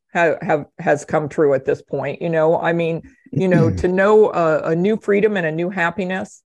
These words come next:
Speaker 2: Mm-hmm.
Speaker 1: to have serenity, you know, I, those were so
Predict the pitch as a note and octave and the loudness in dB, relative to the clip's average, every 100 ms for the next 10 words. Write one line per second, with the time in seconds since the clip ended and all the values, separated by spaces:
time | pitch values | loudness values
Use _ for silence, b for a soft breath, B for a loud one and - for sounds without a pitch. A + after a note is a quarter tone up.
0 | A#2+ G#2+ G2+ G2+ F#3+ F3 E3+ D#3 - - | 0 2 2 2 4 6 6 2 -4 -18
1 | - F#3 F3+ E3+ E3+ - - - D#3+ D#3 | -4 0 0 -2 -8 -18 -10 -2 2 4
2 | E3 F#3 A3 A3+ A#3+ _ _ _ _ _ | 4 2 2 -2 -4 _ _ _ _ _
3 | _ - F#3 G3 E3+ D#3+ - - D#3+ G#3+ | _ -4 0 2 4 4 2 -2 2 2
4 | C4 A3+ E3+ - - - - A3+ A3+ G#3+ | 2 2 -2 -2 -12 -18 -6 -2 0 2
5 | F#3 - | 0 -4